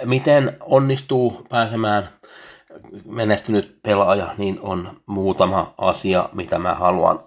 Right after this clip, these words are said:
ottaa esille. Sanotaan, että neljä, viisi asiaa. Ensinnäkin pitää uskoa itses ja sitä, mitä sä teet. Ää, sulla pitää olla tietysti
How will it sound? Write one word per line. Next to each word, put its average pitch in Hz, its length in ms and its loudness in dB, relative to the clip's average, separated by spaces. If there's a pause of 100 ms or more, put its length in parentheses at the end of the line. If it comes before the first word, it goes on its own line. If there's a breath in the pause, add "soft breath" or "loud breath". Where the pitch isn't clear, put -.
ottaa - 500 -6
esille. 95 460 -8
Sanotaan, 92 540 0
että 87 300 0 (880 loud breath)
neljä, 95 580 2 (120)
viisi 87 440 -4
asiaa. 92 840 2 (340)
Ensinnäkin 127 680 2 (160)
pitää 107 300 4
uskoa 107 520 0
itses - 600 -8
ja 110 120 -12
sitä, 92 360 -4
mitä 87 240 2
sä 82 120 -4
teet. 82 500 -2 (1500 loud breath)
Ää, 107 160 2
sulla 117 280 4
pitää 107 280 4
olla 101 200 4
tietysti 98 500 -4